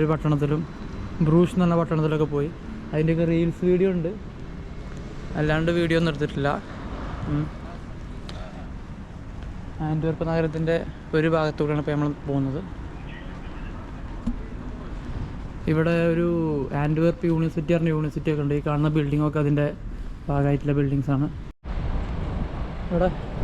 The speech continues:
റോഡ് ക്രോസ് ചെയ്യുമ്പോൾ ശ്രദ്ധിക്കണം. അതേപോലെ പച്ച കത്തുമ്പോൾ മാത്രമേ സ്കോ-, ക്രോസ് ചെയ്യാൻ പറ്റുള്ളൂ. വണ്ടിക്കാരൊക്കെ നിർത്തി തരും. എന്നാലും നമ്മൾ ആളുകൾക്ക് നടക്കാനുള്ള സിഗ്നൽ കിട്ടുമ്പോൾ മാത്രമേ നമ്മൾ ക്രോസ് ചെയ്യാൻ പറ്റുള്ളൂ കേട്ടോ. ഇത് ട്രാം ലൈനാണ് ഈ കാണുന്നത്, ട്രാം ലൈനാണ് ഈ പോകുന്നത്.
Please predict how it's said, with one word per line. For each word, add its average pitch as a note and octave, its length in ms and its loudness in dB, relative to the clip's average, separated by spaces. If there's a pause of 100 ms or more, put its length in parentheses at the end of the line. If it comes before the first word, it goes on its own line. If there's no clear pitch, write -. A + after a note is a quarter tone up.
(800)
റോഡ് F3+ 380 8
ക്രോസ് G3 240 6
ചെയ്യുമ്പോൾ G3 240 4
ശ്രദ്ധിക്കണം. E3 420 4
അതേപോലെ D#3 280 6 (100)
പച്ച D#3 140 0 (100)
കത്തുമ്പോൾ F3 320 4
മാത്രമേ E3 300 4
സ്കോ-, D#3+ 360 6
ക്രോസ് D#3+ 240 6
ചെയ്യാൻ D#3+ 220 6
പറ്റുള്ളൂ. D3+ 300 6 (600)
വണ്ടിക്കാരൊക്കെ D#3 560 6
നിർത്തി E3 280 2
തരും. E3+ 220 6
എന്നാലും D#3 260 2
നമ്മൾ D#3 160 2 (1600)
ആളുകൾക്ക് D#3+ 380 6
നടക്കാനുള്ള F3+ 540 4
സിഗ്നൽ F3+ 220 6 (100)
കിട്ടുമ്പോൾ F#3 340 4
മാത്രമേ F3 280 4
നമ്മൾ E3+ 140 4 (200)
ക്രോസ് D3+ 200 2
ചെയ്യാൻ E3 180 4
പറ്റുള്ളൂ D3+ 220 2
കേട്ടോ. D3+ 100 4 (340)
ഇത് F3 100 8 (140)
ട്രാം F3+ 360 4
ലൈനാണ് F#3+ 320 6
ഈ E3+ 80 0
കാണുന്നത്, D3 320 2
ട്രാം D3+ 240 4
ലൈനാണ് E3 260 4
ഈ - 60 0
പോകുന്നത്. D3 320 4